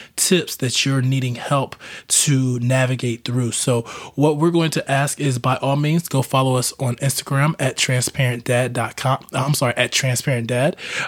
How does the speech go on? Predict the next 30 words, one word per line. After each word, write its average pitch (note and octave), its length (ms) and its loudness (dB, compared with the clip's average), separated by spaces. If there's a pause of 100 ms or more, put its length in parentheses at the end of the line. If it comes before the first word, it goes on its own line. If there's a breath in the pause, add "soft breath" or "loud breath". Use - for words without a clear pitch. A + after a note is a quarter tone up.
Um, C3+ 360 4
and C#3 220 2
then D3 420 2
at C3+ 140 -2
the C3+ 80 -6
same C#3 260 0
time, F#3 540 0
go D3 200 0
ahead D3 540 -2
and C3+ 400 0 (240 loud breath)
start G3 340 0
D D#3 140 4
M, F3 160 4 (120)
D E3+ 260 4
Ming C#3+ 200 2
us. A2 240 -8
Let C#3+ 160 2
us E3 140 -2
know D3+ 180 2
what D3+ 160 2
it C#3+ 100 0
is. C#3+ 280 0
Leave C#3+ 180 2
it C#3+ 80 0
on C3+ 120 2
the A#2+ 60 -2
comments. C#3+ 540 0
Let C3+ 160 0
us B2+ 140 -4
know, C#3 300 0